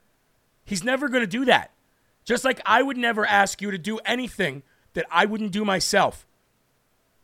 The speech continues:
I'd never ask you to run for some office if I'm not gonna run myself. I'd never ask you to, you know, drink organic greens and fruits if I'm not gonna do it myself. That would be playing the hypocrite, and we're not about that.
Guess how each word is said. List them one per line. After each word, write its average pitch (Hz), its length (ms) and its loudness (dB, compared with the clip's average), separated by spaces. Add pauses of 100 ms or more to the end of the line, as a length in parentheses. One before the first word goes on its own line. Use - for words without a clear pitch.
(120)
I'd 208 160 4
never 240 280 4
ask 226 280 4
you 226 80 0
to 214 60 4
run 190 440 4 (260)
for 202 180 0
some 233 220 2
office 226 440 4 (180)
if 214 180 -6
I'm 240 160 4
not 285 160 2
gonna 240 120 -2
run 214 220 2
myself. 196 480 2 (360)
I'd 175 160 0
never 233 220 -6
ask 233 320 0
you 226 100 -2
to, 185 160 4 (200)
you 214 100 -2
know, 165 180 4 (220)
drink 226 400 0 (480)
organic 208 480 6
greens 233 380 -2
and 196 120 -4
fruits 226 260 -2
if 202 140 -4
I'm 233 180 4
not 240 180 2
gonna 214 140 -2
do 226 180 -2
it 226 100 0
myself. 180 600 2 (600)
That 226 200 4
would 247 120 -10
be 247 140 -2
playing 226 320 0
the 196 60 -2
hypocrite, 175 480 -4
and 175 100 -8
we're 202 120 0
not 214 160 8
about 190 340 4
that. 127 240 -2